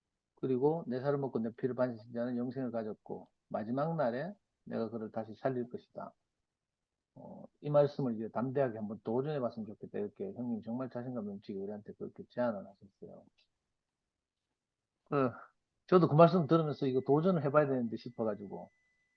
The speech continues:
계속 이제 이 말씀과 간증을 들으면서 이제 이런저런 생각을 많이 했거든요. 근데 이제 말씀 끝나고 형제들 간증을 들으면 들을수록 마치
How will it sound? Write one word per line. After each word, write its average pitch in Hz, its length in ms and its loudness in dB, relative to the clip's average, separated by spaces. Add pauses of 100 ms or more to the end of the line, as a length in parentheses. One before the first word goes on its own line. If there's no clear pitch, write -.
계속 139 320 -2
이제 117 360 -6 (520)
이 - 280 -12 (300)
말씀과 127 500 -2
간증을 117 400 -4
들으면서 107 540 -4
이제 101 380 -12
이런저런 110 480 -6
생각을 113 380 -6
많이 95 240 -10
했거든요. 104 460 -12 (1800)
근데 127 260 -2
이제 117 120 -4
말씀 139 320 0
끝나고 139 400 -2
형제들 131 380 -2
간증을 117 440 -2
들으면 123 420 0
들을수록 117 520 -4
마치 113 440 -4